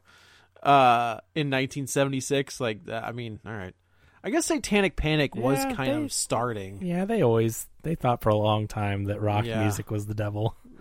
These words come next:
Speaker 1: The devil. Um, there, uh, this movie is real. Like, this is the point where I'm like, I don't really remember what ha-, like, I remember he, he, do they go to the old man and they're just like, "You need to go talk to him"?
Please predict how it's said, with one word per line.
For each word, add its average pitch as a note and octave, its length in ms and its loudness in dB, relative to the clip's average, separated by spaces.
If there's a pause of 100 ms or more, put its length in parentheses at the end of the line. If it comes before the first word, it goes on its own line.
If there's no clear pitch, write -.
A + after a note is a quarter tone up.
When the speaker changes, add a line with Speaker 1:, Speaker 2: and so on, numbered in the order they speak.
Speaker 1:
The B2 120 -6
devil. A2 420 -4 (540)
Um, B2+ 560 -2 (1120)
there, E3+ 440 2
uh, E3 80 -4
this F#3 240 4
movie G3+ 240 0
is D#3 120 4
real. C#3 200 2
Like, B2 280 -4
this D#3+ 220 -2
is F3+ 80 -8
the F3 100 -4
point F3+ 300 -2
where D3 60 -2
I'm C#3 100 -4
like, B2+ 240 -6
I C#3+ 120 0
don't F3 260 0
really C3 280 0
remember B2 520 -2
what G#2+ 220 -2
ha-, G#2+ 180 -4
like, B2 240 -6
I C3+ 60 -4
remember E3+ 300 2
he, D3+ 120 -4 (260)
he, D#3 560 0 (1040)
do D#3 100 4
they F3 160 8
go F3+ 200 8
to A3+ 80 6
the G3+ 120 4
old D#3+ 180 8
man C#3 480 4
and D#3 80 0
they're D3 80 4
just C#3+ 200 0
like, C3+ 160 4
"You D#3 80 2
need F#3 100 4
to G3+ 60 0
go F3+ 120 8
talk - 340 4
to A#2 160 0
him"? F#2 240 -6